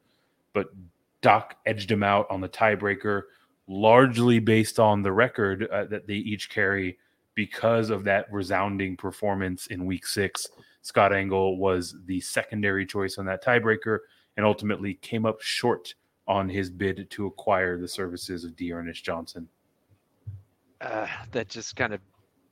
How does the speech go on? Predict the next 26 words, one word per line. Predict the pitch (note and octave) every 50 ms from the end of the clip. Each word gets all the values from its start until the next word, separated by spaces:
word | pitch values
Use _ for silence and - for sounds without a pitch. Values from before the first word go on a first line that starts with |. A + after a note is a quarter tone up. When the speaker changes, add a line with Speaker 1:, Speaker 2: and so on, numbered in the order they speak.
| _ _ _
Speaker 2:
makes | C3+ A#2+ A2+ G2+ - - -
your, | A2+ A2 G#2 G2+ G2+ G2 - -
your | - G#2+
heart | G2+ - B2 A2 G#2 -
sink | - - - - B2 G#2+ G#2+ -
when | A2+ G#2
you | G#2 G#2 G2
wake | G2 G#2 G#2 - -
up | A2 G2+ F#2 -
on, | G#2+ G2 F#2+ F#2+ F#2 _ _ _ _ _
on | C3+ A2+ G#2 G#2
Wednesday | G#2 G2+ G2 - - G#2 G2
morning | G2 G2 G2 G2 G2 F#2+
and | F#2 -
see | - - A#2 G#2+
that. | G2 G2 F#2 F#2+ F#2+ - _ _
But, | G2+ F#2 - _ -
uh, | - G2+ G2 F#2+ F#2 G2 G#2 _ _ _ _
you | _ A2+
know, | G#2+ F#2+ F2 - _ _ _ _ _ _ _ _ _ _ _ _ _ _ _ _ _
we | B2+ C3+ C#3+
love | C#3 B2 G#2+ -
to | - G#2
see | - - G#2+ G#2+
it | G2+
as, | G2+ F#2+ F2+ -